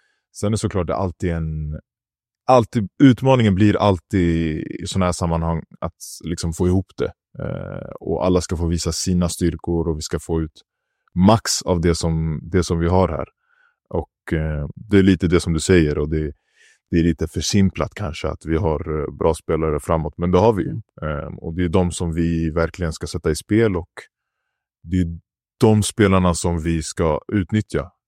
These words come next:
Speaker 1: De är ju på toppen av, eh, av världsfotbollen och, eh, vi måste ju utnyttja dem till max. Och då tror jag att det,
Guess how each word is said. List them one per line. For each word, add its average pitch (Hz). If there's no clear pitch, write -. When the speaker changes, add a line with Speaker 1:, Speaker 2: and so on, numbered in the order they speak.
Speaker 1:
De 87
är 85
ju 82
på 87
toppen 80
av, 76
eh, 76
av -
världsfotbollen 95
och, -
eh, 71
vi 92
måste 90
ju 85
utnyttja 85
dem 78
till 78
max. 82
Och 78
då 92
tror 98
jag 85
att -
det, 78